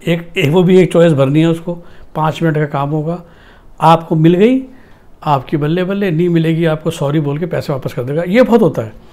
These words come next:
मेरे पास ना हर साल राउंड वन के बाद, टू के बाद लोग आते हैं, "अरे सर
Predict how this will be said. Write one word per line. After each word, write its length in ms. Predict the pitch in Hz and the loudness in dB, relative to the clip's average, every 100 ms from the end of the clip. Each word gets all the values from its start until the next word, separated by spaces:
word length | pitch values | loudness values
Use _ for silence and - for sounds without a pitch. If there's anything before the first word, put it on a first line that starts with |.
| - - - - | -20 -20 -20 -14
मेरे 120 | 151 165 | -10 -8
पास 200 | 190 226 | -6 -6
ना 60 | |
हर 200 | - 233 | 0 -2
साल 260 | - 196 185 | 0 -2 -2
राउंड 340 | 147 170 165 | -2 -2 -2
वन 240 | 131 147 160 | -4 -4 -2
के 100 | 160 | -4
बाद, 180 | 156 147 | -4 -4
टू 160 | 160 | -4
के 80 | 160 | -4
बाद 140 | 156 | -4
लोग 180 | 143 139 | -4 -4
आते 200 | 131 147 | -6 -6
हैं, 60 | 143 | -6
"अरे 240 | 139 143 | -4 -4
सर 560 | - 139 135 139 131 | -4 -6 -4 -6 -8